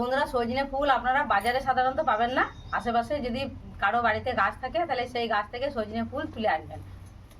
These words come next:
সজনে ফুলের চচ্চড়ি বা বড়া যাই বলুন, সজনে ফুল খেতে দারুণ ভালো লাগে এবং সজনে ফুল চরম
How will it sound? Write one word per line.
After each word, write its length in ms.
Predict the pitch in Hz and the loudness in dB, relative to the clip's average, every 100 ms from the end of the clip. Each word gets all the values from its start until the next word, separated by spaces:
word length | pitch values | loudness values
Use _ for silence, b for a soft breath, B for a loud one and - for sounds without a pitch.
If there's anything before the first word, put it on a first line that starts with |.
| - - | -8 -2
সজনে 300 | 233 262 285 277 | 0 2 0 0
ফুলের 300 | 262 269 285 - - - - - | 0 2 0 -4 -18 -18 -14 0
চচ্চড়ি 360 | 254 240 262 277 262 | 0 0 -2 0 4
বা 80 | 269 277 - 202 196 | 6 4 2 -4 2
বড়া 260 | 208 233 247 240 | 4 6 6 4
যাই 140 | 220 233 | 4 2
বলুন, 180 | 254 311 - | 0 -4 -2
সজনে 280 | 220 214 254 | -4 -2 -4
ফুল 120 | 254 233 | -4 -6
খেতে 200 | 254 254 262 | -4 -4 0
দারুণ 200 | 226 233 254 | 0 0 0
ভালো 140 | 226 233 | 0 2
লাগে 160 | 247 262 262 | 2 2 2
এবং 120 | 254 247 | 0 -2
সজনে 320 | 220 214 240 269 | -4 -4 -4 -6
ফুল 160 | - 277 233 | -6 -4 2
চরম 200 | 240 | 4